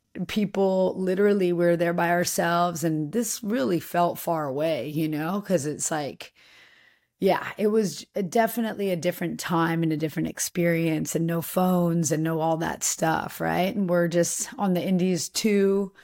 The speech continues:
Um, Albert was the captain, legend. He's, like, actually him and, and Martin Daly, like, they, those two guys kinda discovered a lot of Indonesia, and, um, especially the Mentawais, but th-, those two dudes were, like, kind of just doing a, and there's other people, you know, Captain Matt, who does the Mangalui or was doing the Mangalui, like,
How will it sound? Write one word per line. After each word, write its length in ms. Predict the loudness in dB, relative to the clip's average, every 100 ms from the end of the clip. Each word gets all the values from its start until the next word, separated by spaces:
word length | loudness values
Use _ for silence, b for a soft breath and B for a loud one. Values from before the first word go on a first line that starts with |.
| B B B B
Um, 340 | -10 -8 -8 -10 -2
Albert 640 | 2 2 2 -4 -6 -6
was 260 | -6 -6 -6
the 80 |
captain, 720 | -4 -2 -4 -2 -4 -2 -6 -6
legend. 640 | -6 -4 -4 -4 -2 -4
He's, 260 | -4 -4 -4
like, 260 | -6 -8 -6
actually 380 | -6 -4 -4 -4
him 240 | -4 -4
and, 240 | -6 -8 -8
and 200 | -6 -4
Martin 220 | -2 -2
Daly, 300 | -2 0 2
like, 300 | 2 0 -4
they, 280 | -2 -2 -2 _ _ _ _ _ -10
those 320 | 0 2 2
two 120 | 0 -2
guys 280 | -2 -4
kinda 240 | -4 -6 -4
discovered 480 | -4 -4 -4 -2 -2
a 40 |
lot 220 | -2 -4
of 80 | -4
Indonesia, 540 | -4 -4 -4 -2 -2
and, 260 | -2 -2 -6 _ _ _ _ _ _ _ _ _ -6
um, 220 | -4 -2
especially 400 | -6 -2 0 0
the 80 | 0
Mentawais, 640 | -2 -4 -4 -4 -4 -6
but 240 | -8 -8 -4
th-, 160 | -6 -2
those 260 | 0 0
two 160 | 0 -2
dudes 300 | 2 0 0
were, 140 | -2
like, 220 | -2 -4 -6
kind 200 | -2 0
of 320 | -2 -6 -12
just 280 | -4 -4 -2
doing 200 | -4 -4
a, 100 | -4 -6
and 220 | -4 0
there's 200 | 0 0
other 200 | 0 0
people, 380 | -2 -4 -2 -2
you 160 | 0
know, 260 | 0 0 -4
Captain 460 | -2 -2 0 0
Matt, 420 | 0 0 -2 -4 -2
who 220 | 0 0
does 240 | 0 0
the 80 | 0
Mangalui 640 | 0 0 0 0 0 2 2
or 160 | 0
was 240 | 0 0 0
doing 240 | -2 0
the 60 | 0
Mangalui, 560 | 0 0 0 2 0
like, 280 | 0 -4 -10